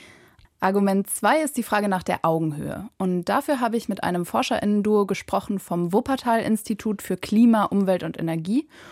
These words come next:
und von der Universidad de los Andes in Kolumbien. Eine von den beiden ist die Wissenschaftlerin, die wir ganz am Anfang schon mal gehört haben, Maria Cecilia Roa.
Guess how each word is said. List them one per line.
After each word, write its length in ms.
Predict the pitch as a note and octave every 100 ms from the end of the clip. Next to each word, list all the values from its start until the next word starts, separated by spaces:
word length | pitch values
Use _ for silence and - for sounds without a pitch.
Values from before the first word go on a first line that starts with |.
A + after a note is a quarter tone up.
| - -
und 200 | C4 C#4+
von 160 | C4
der 140 | A3+ -
Universidad 760 | G#3+ G3 F#3+ - F#3 G3 -
de 60 | F#3
los 200 | E3 E3+
Andes 480 | - G3+ A#3 A#3 -
in 260 | G3 F#3+
Kolumbien. 640 | F3+ F3+ D#3 D3+ - - - _ - - - - -
Eine 220 | G#3 C4
von 140 | C4
den 140 | A#3 G#3+
beiden 300 | F#3+ G3 G3
ist 220 | F#3 -
die 260 | F#3 F#3 F3+
Wissenschaftlerin, 640 | G#3 A3 F#3+ - F#3 F#3+
die 80 | F3+
wir 100 | F3
ganz 200 | F3+ F#3
am 100 | F3
Anfang 280 | F3 F3+ E3+
schon 160 | D#3
mal 120 | D3+
gehört 400 | - D3 E3 -
haben, 140 | E3 D#3
Maria 300 | D#3 D#3+ E3+
Cecilia 480 | F3+ E3+ E3+ D#3+ D3+
Roa. 380 | - D#3+ -